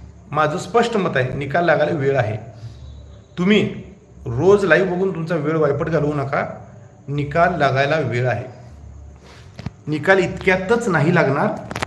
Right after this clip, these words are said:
फक्त इतक्यामध्ये एक होईल. इतक्यामध्ये, अ, बरेचसे नेते, बरेचसे यूट्यूबर्स, बरेचसे Telegram चॅनलवाले स्वतःचा भाव वाढवून घेतील,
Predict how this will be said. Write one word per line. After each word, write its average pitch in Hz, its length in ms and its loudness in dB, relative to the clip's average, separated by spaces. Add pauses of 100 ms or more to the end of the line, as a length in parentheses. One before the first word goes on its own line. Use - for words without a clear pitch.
(1000)
फक्त 196 240 0
इतक्यामध्ये 214 580 4
एक 202 200 6
होईल. 185 240 2
इतक्यामध्ये, 185 680 2 (640)
अ, 151 160 -2
बरेचसे 175 500 2
नेते, 185 480 4
बरेचसे 170 840 -2 (400)
यूट्यूबर्स, 170 840 2 (680)
बरेचसे 165 480 2
Telegram 180 680 4
चॅनलवाले 165 480 0
स्वतःचा 170 560 0
भाव 151 260 4
वाढवून 151 320 6
घेतील, 139 540 -2